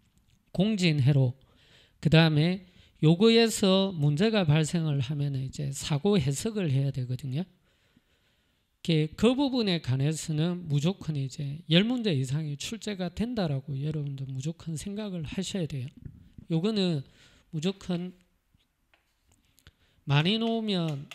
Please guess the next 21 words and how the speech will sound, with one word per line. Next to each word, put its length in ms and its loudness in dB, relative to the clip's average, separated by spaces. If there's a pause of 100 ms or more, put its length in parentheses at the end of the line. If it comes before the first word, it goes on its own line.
(140)
열 140 2
문제에서 720 -2
열다섯 540 -4
문제까지는 880 -6
무조건 480 -8
출제가 540 -10
된다라고 560 -6
생각을 480 -8
하셔야 380 -10
됩니다. 420 -12 (340)
여기에 420 2
이제 240 -6
추가가 500 -2
되는 280 -2
부분이 600 -4 (1600)
지금 340 0
이제 400 0
요 260 2
수준으로 720 -4
넘어오면서 840 -2
이제 380 -6